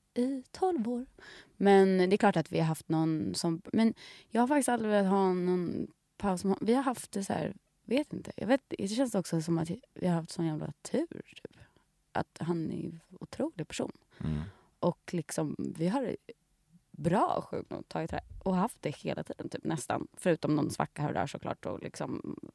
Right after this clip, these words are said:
Speaker 1: saker händer ju också i folks liv, liksom. Människor går bort och, eh, liksom, man går igenom depressioner och allt möjligt, liksom, som är svåra att deala med, men som man, liksom, dealar med, men som kanske inte nödvändigtvis har med relationen att göra.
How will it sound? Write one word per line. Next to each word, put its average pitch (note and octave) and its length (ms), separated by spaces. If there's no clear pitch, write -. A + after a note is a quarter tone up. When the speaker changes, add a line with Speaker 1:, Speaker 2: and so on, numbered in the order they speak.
Speaker 1:
saker F3 320
händer E3+ 200
ju D#3+ 80
också - 200
i D#3 40
folks - 280
liv, F3 400
liksom. - 360
Människor F3+ 480
går E3+ 120
bort D#3+ 480
och, D3+ 240
eh, D#3 260
liksom, D#3 300
man D#3 100
går D#3+ 140
igenom - 1080
depressioner D#3+ 720
och F3+ 80
allt - 160
möjligt, F3 500
liksom, - 380
som D#3 260
är D3+ 80
svåra D#3 320
att E3 80
deala E3 260
med, E3 180
men D#3 180
som D3+ 180
man, D3 200
liksom, - 300
dealar D#3 220
med, D3 240
men D#3 140
som D#3 140
kanske E3 180
inte D3+ 140
nödvändigtvis D3+ 600
har D3+ 140
med D3 220
relationen D3 600
att G1+ 60
göra. A#1 180